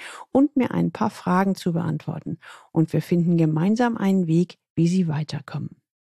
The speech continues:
Die Links zu dieser Folge finden Sie auch in den Shownotes und die Shownotes finden Sie unter dem Link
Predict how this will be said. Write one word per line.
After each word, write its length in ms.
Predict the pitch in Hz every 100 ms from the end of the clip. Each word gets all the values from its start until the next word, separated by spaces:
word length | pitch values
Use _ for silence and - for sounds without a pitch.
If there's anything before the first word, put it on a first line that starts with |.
| _ _ _ - - -
Die 80 | 160
Links 380 | 190 254 -
zu 100 | -
dieser 280 | 220 208 202
Folge 360 | - 208 214 220
finden 280 | - 208 190
Sie 140 | 208
auch 140 | 175
in 80 | 165
den 120 | 165
Shownotes 500 | 160 269 277 277 262
und 140 | - 294
die 80 | 311
Shownotes 500 | - 262 262 240 -
finden 320 | 196 185 180
Sie 100 | 175
unter 200 | 165 156
dem 180 | 151 165
Link 260 | 190 202